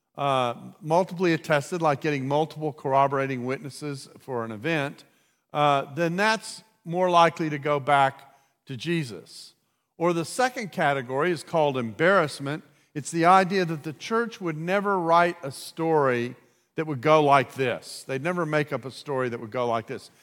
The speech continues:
That's gonna be very important to us towards the end of our message. Third one is it's gotta fit in the time frame in which it's a part of. That's cultural plausibility. And the fourth one is, in the end, it has to be able to explain how Jesus got to be crucified.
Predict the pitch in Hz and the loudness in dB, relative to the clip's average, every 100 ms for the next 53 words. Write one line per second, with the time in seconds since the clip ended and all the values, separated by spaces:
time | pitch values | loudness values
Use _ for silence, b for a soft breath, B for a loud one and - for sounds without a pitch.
0 | b - 165 - 175 160 131 156 160 147 | b -4 -4 -2 -4 -2 -2 -2 -2 -4
1 | - 143 135 147 135 120 - b b _ | -4 -4 -4 -6 -8 -8 -14 b b _
2 | 160 143 110 127 127 120 113 110 107 98 | -6 -6 -6 -8 -6 -6 -6 -6 -8 -10
3 | 95 - - - _ _ _ _ _ 214 | -18 -20 -20 -20 _ _ _ _ _ 4
4 | 277 247 202 202 208 151 180 175 202 - | 4 4 0 0 -2 -4 4 6 6 0
5 | - 196 214 175 170 156 - 156 165 165 | 0 2 2 0 -4 -4 -2 0 0 0
6 | 165 165 160 151 156 - 160 - - - | -2 -2 -2 -2 -4 -4 -8 -10 -12 -12
7 | - 147 127 123 139 147 127 - 147 143 | 0 2 4 4 2 -2 -8 -6 -6 -6
8 | - 151 147 143 147 160 135 107 92 107 | -8 -14 -2 -2 -2 -6 -4 -4 -6 -12
9 | - _ _ _ _ _ _ - 165 160 | -16 _ _ _ _ _ _ -4 -2 0
10 | 220 254 277 214 180 156 151 151 165 170 | 4 6 6 4 0 2 0 -2 -6 -4
11 | 214 254 196 165 202 - 190 185 175 156 | 0 0 0 0 0 -2 -2 -2 0 -4
12 | - 196 202 208 170 165 156 - 180 202 | -8 -4 0 2 0 -2 -8 -6 2 2
13 | 175 202 190 190 - 185 175 170 - - | 2 -4 -4 -6 -4 2 4 4 -2 -20
14 | _ - 160 170 247 269 196 151 135 87 | _ -6 -4 -4 -2 -2 -4 -2 0 0
15 | 64 | -4